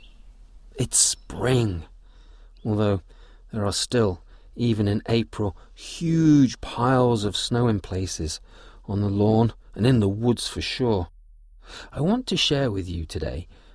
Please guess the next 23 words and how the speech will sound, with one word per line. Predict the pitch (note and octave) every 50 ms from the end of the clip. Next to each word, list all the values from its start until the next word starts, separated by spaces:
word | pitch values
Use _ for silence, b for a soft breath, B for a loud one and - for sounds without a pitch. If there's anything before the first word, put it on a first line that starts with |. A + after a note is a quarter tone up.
| b b
something | - - - - E3+ G3 E3+ D3+
that | - -
happened | - - C#3+ - B2 A2+
to | - A#2
me | A2+ A2 G#2
a | G2
long | F#2+ F#2 F#2 A2+ A#2+ C3 B2+ A#2+ A#2+ B2+ B2+ A#2+ A2
time | - - G#2+ G#2 G#2 G#2
ago | G#2+ G2 F#2+ F2+ D#2 C#2+ D#2+ - - - -
when | - F2+ G#2
I | G#2+
lived | G#2+ A2 A#2 B2+ B2+ C3 - - -
and | - C#3+ C3+ A2+
worked | G2 F#2+ F#2+ F#2+ - -
in | A2+ G2
England. | G#2+ B2 B2 A#2 G#2 F#2+ F#2 - - D#2+ - - - - - - - - - - - - _ - - - - -
I | - B2+
lived | C3+ C#3 C3 - C3
in | B2
a | A#2 A2+
small | - - - - - D3+ D3 D3+ D3+ D#3 D#3+ E3+ E3+
village | D3 - C3 A2 F#2+ F#2 G2 - -
called | - - - G#2 G#2 F#2